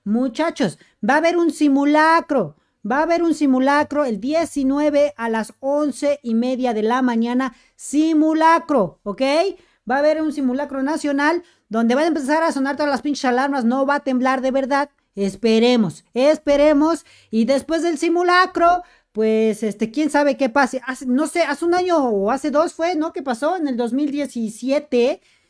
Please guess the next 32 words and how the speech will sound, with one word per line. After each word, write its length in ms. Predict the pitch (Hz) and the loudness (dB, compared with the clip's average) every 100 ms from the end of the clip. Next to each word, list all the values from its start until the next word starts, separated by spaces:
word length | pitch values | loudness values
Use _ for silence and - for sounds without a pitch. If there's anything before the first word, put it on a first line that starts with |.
| - | -6
Hicimos 440 | 233 233 403 440 | -4 -2 -2 -2
el 200 | 339 294 | -2 -2
simulacro, 840 | 285 262 277 339 370 - 302 349 349 | 2 2 2 0 -2 0 4 4 0
creo 160 | 339 - | -6 -4
que 120 | 370 | -2
a 40 | |
las, 540 | 349 247 226 226 - - | 2 2 2 -4 -10 -10
a 80 | 190 | -2
la 160 | 220 226 | 2 2
una. 480 | 277 320 269 160 _ _ _ - | 2 2 0 -4 _ _ _ -8
Y 120 | 214 | -4
una 220 | 320 359 | 0 0
cinco, 360 | - 339 349 339 | 0 0 0 -2
una 180 | 359 320 | -2 0
diez, 220 | 320 294 | -2 0
madre, 680 | 262 269 302 359 392 359 339 | 0 0 -4 -4 -4 -4 -6
se 140 | 269 | -4
dejó 300 | 254 294 311 | -4 -4 -4
caer 340 | 311 311 320 | 0 2 2
el 240 | 311 269 - | 2 -2 -2
temblor, 580 | 240 233 233 254 285 285 | -2 0 0 2 0 -2
el 180 | 226 196 | -4 -2
terremoto, 840 | 214 208 208 214 311 339 269 208 | -2 -2 -2 -2 -2 -2 0 0
bien 440 | 185 254 330 349 - | -2 -4 -2 -4 -2
pero 200 | 285 240 | -2 -2
gacho, 460 | 254 294 - 233 247 | 0 -2 0 2 4
¿eh? 180 | 349 - _ _ | 2 -2 _ _
Así 280 | 254 262 349 | -6 -4 -4
que 280 | 349 349 349 _ - | 2 2 2 _ -6
el 140 | 214 | -2
diecinueve 500 | 262 294 302 349 359 | -2 0 0 2 0
sí, 340 | - 330 262 | 0 0 -2